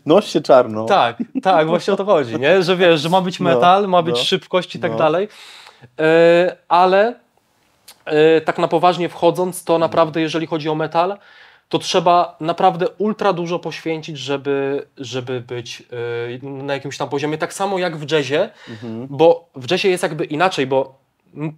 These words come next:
Speaker 2: m, porównując, już ja
Speaker 1: Mhm.
Speaker 2: nie będę mówił, „He, he, ty grasz wolniej, to jesteś
Speaker 1: Mhm.
Speaker 2: taki, a ja gram szybciej, to jestem taki, a
Speaker 1: No.
Speaker 2: tamten gra średnio”, nie?
Speaker 1: Mhm.
Speaker 2: Ale nie oszukujmy się,
Speaker 1: Mhm.
Speaker 2: jeżeli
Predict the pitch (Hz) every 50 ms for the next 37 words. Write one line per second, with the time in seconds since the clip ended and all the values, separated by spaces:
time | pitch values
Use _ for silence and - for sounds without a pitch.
0 | - 180 175 160 160 156 160 240 226 214 202 226 208 156 131 123 123 135 156 -
1 | 175 165 170 175 - 127 120 135 147 160 160 180 170 156 156 143 131 147 143 127
2 | - - - - - - - 170 - 160 165 156 156 151 143 147 143 131 123 143
3 | 160 160 156 151 147 143 - 147 151 151 139 - 151 123 - 160 143 127 - -
4 | 120 113 113 123 131 135 135 131 123 - 156 151 - 143 131 120 139 135 123 -
5 | - 110 110 - 156 160 117 113 143 135 120 139 135 127 143 131 135 135 127 -
6 | 135 123 113 110 104 117 135 151 - - - - 113 110 110 110 107 - - 151
7 | 165 180 185 185 - 208 190 - 170 139 117 107 110 110 123 143 143 160 127 98
8 | 87